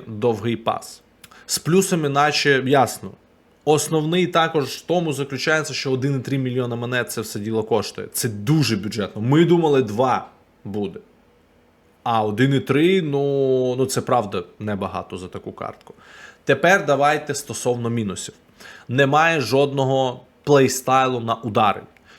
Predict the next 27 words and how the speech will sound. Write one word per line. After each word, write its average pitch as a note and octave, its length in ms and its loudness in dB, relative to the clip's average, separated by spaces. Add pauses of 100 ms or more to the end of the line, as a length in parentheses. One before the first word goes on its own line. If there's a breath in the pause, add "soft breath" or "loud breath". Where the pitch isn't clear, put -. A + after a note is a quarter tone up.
І, D#3 300 0 (320)
можливо, A2+ 540 0
ви G2 160 -4
там F#2+ 200 -10
бачили, C#3+ 400 2
не B2+ 100 -4
бачили, D#3+ 340 0
в A#2+ 40 -6
мене C#3+ 240 -2
є C#3+ 420 2
її A#2+ 200 -2
базова G#2+ 400 2
версія. F#2 400 -12 (460 soft breath)
Я A#2 360 2
використовую D3 720 -2
її C3+ 120 -6
як C3 200 -2
атакувального B2+ 600 -2
бокс-ту-бокса A2+ 840 -2
на A#2+ 220 0
Хантері. G#2+ 540 -4 (600 soft breath)
І F3+ 120 6
в B2+ 120 4
мене D#3 440 4
вона A#2+ 300 2
руїнить B2 460 2
моменти. G2 440 -8